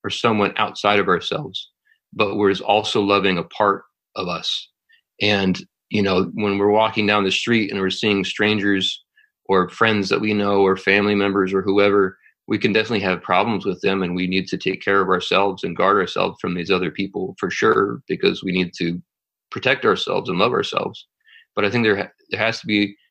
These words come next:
somewhere deep down this understanding that there is some kind of connection. You know, it, it, it, it may be just purely, uh, uh,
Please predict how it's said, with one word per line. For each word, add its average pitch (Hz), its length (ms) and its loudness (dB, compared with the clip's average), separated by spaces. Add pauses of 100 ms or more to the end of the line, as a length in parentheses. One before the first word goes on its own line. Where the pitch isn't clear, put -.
(280)
somewhere 147 480 2
deep 123 260 -2
down 101 480 2 (840)
this 101 160 0
understanding 107 560 0
that 90 120 -4
there 101 120 2
is 104 140 2
some 101 160 0
kind 95 180 -2
of 95 80 -4
connection. 90 520 -4 (480)
You 95 140 -2
know, 87 280 0 (100)
it, 92 180 0
it, 95 280 2
it, 90 100 -2 (420)
it 110 120 -2
may 110 140 2
be 104 120 0
just 98 280 -2
purely, 101 680 0 (100)
uh, 90 280 -6
uh, 87 220 -6